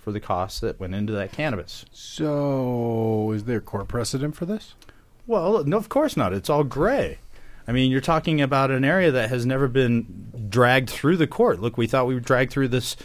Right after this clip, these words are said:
Speaker 1: situation once last year in Denver and prevailed. You know, Ed had his case dropped. It was
Speaker 2: Right.
Speaker 1: dropped, quote
Speaker 2: So they
Speaker 1: unquote,
Speaker 2: dropped
Speaker 1: the
Speaker 2: it,
Speaker 1: name
Speaker 2: so
Speaker 1: of
Speaker 2: there was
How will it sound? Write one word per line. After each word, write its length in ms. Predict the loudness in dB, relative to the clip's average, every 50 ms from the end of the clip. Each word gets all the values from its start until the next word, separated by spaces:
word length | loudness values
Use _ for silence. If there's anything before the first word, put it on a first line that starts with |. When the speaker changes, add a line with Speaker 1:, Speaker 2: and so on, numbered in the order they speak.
| -16 -10
Speaker 1:
situation 600 | -6 -6 -4 -4 0 0 0 0 0 0 0 2
once 240 | 2 2 0 0
last 360 | 0 0 2 2 0 0 0 2
year 100 | 2 4
in 100 | 4 4
Denver 440 | 4 4 4 4 2 0 -2 -4 -6 -8
and 180 | -6 -6 -4 0
prevailed. 580 | 0 4 6 6 6 6 4 0 -4 -6 -12 -18 -20 -20 -20 -20 -20 -20 -20 -20 -20 -20 -20 -12 -8
You 80 | -6
know, 160 | -4 -4 -4 -2
Ed 340 | 0 0 0 0 -2 -6 -8 -8 -4 -2
had 140 | 0 0
his 100 | 0 -2 0
case 240 | 0 0 0 0 -2
dropped. 380 | 0 2 0 0 0 -2 -8 -14 -18 -18 -6 -2
It 60 | 0
was 80 | 0 2
Speaker 2:
Right. 80 | 4
Speaker 1:
dropped, 280 | 4 4 4 4 2 0
quote 180 | 2 4 6 8
Speaker 2:
So 60 | 8
they 60 | 8 6
Speaker 1:
unquote, 140 | 6 6 6
Speaker 2:
dropped 240 | 6 6 6 6
Speaker 1:
the 60 | 6 6
Speaker 2:
it, 40 |
Speaker 1:
name 140 | 6 6 6 6
Speaker 2:
so 100 | 6 4
Speaker 1:
of 60 | 6
Speaker 2:
there 120 | 6 6 6
was 80 | 6